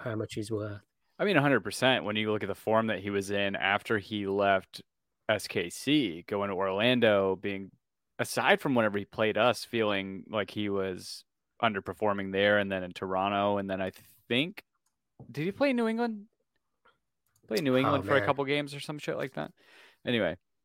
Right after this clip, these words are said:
Speaker 2: no, you're right. I mean, everybody needs a Felipe. Everybody needs a Dom Dwyer. Somebody to get ever, uh, you know, a Dax McCarty even to get under people's skin and to, you know, y-, what, you know, like, somebody with a ninety plus in shithousery on fifa.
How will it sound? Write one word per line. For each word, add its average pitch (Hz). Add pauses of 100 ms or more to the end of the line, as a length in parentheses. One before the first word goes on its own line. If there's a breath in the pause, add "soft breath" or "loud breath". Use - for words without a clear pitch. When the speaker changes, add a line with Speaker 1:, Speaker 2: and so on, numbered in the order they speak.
(180)
Speaker 2:
no, 240
you're 190
right. 139
I 98
mean, 110
everybody 117
needs 113
a 107
Felipe. 110
Everybody 101
needs 107
a 104
Dom 101
Dwyer. 98
Somebody 107
to 101
get 101
ever, 101
uh, 98
you 101
know, 107
a 107
Dax 101
McCarty 104 (120)
even 98 (280)
to 117
get 104
under 101
people's 104
skin 104 (240)
and 101
to, 92 (100)
you 104
know, 90 (920)
y-, 123 (420)
what, 139 (100)
you 123
know, 92
like, 98
somebody 135
with 117
a 110
ninety 110
plus 107
in 98
shithousery 98
on 95
fifa. 110